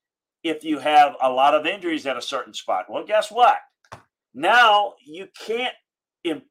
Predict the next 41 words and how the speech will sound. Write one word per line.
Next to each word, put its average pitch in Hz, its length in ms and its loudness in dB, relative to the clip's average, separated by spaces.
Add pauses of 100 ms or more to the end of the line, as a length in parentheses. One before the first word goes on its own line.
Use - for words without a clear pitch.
(160)
in 143 180 -8
fact, 160 320 0
sometimes 170 500 -4
you 160 120 -8
may 165 200 -6
have 165 240 -2
to 185 120 -12
reduce 190 540 -12
what 170 220 -12
you 123 100 -14
do 92 220 -14 (420)
because 151 400 -6
what 175 220 -8
you 175 120 -6
were 156 300 -6
good 165 280 -6
running 156 580 -2 (480)
all 143 160 -2
of 135 80 -12
a 143 60 -12
sudden, 165 460 -2
guys 143 500 0
in 135 120 -14
the 131 80 -10
backup 147 500 -2
role 131 240 -2
are 123 140 -4
not 127 360 -2
as 135 140 -12
comfortable 170 460 -8
with 117 180 -8
it. 127 100 -16 (200)
There 123 100 -10
are 123 60 -14
more 127 220 -6
mistakes, 165 640 -6
and 120 140 -20
therefore 135 600 -6 (680)
you 117 120 -8
have 127 280 0
to 120 400 -12